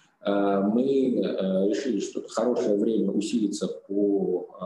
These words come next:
э, ряду направлений. То есть кто-то, э, в общем, э, не знает, что делать в этот, э, период времени. Мы посчитали, что как раз самое время, когда надо укрепиться и,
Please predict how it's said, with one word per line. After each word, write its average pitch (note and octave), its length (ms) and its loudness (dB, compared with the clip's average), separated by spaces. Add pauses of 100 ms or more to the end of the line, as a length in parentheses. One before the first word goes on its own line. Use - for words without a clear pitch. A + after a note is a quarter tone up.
э, G2 40 -2
ряду A#2 260 0
направлений. C3+ 760 0 (240)
То F#2+ 60 -6
есть F#2+ 240 -4
кто-то, A#2 680 -2 (120)
э, - 40 -18
в F2 1040 -2
общем, F2 260 -18 (760)
э, F2 800 0 (2250)
не B2+ 340 2
знает, D#3 360 2
что C3+ 160 0
делать D#3 360 2
в B2 60 0
этот, - 400 -6
э, G#2 400 2
период A#2+ 320 0
времени. A2 400 2
Мы C#3 160 2
посчитали, C3 480 0
что - 160 -2
как - 160 -8
раз B2 300 0
самое A2 280 0
время, B2 300 2
когда G2+ 300 -2
надо G#2 400 0
укрепиться A#2+ 640 -2
и, A#2 680 0